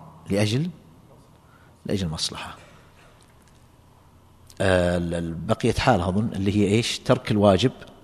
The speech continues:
م? ترك الواجب أن نترك وا-، ال-، ن-، الواجب يترك لماذا؟ للعجز عنه، واحد، وإيش الثاني؟ سدًا للذريعة، سدًا للذريعة،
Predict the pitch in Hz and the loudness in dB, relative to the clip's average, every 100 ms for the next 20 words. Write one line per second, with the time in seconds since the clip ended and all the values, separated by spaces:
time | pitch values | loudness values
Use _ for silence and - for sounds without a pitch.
0 | - - - - 107 139 - - - - | -20 -20 -20 -6 0 0 0 -16 -20 -20
1 | - - - - - _ - 127 - 104 | -20 -20 -20 -20 -20 _ 0 2 2 2
2 | 107 123 - 101 120 113 - 113 - 101 | 2 2 0 0 0 -2 2 2 4 0
3 | 85 101 123 101 98 120 120 117 131 117 | -2 -2 -2 -2 6 6 6 4 2 0
4 | 123 107 95 95 101 127 107 104 107 113 | 2 2 2 2 4 4 2 0 2 2
5 | 110 - - - - - - - - - | 2 -2 -6 -20 -20 -20 -20 -20 -20 -20
6 | - - - - _ _ 92 95 - 156 | -20 -20 -20 -20 _ _ 0 2 2 -2
7 | - - - 92 113 113 110 - 98 104 | -8 -20 -8 -2 0 -2 -6 -4 -2 -2
8 | 151 - - - - - 120 110 101 92 | -4 -8 -20 -20 -4 0 2 2 0 0
9 | 82 95 101 156 - - - - - - | 0 0 0 0 -4 -18 -20 -20 -20 -20
10 | - - - - - - 107 98 127 160 | -20 -20 -20 -20 -4 0 2 2 0 0
11 | - - - - 95 85 98 101 151 | -12 -20 -20 -8 -6 0 2 4 2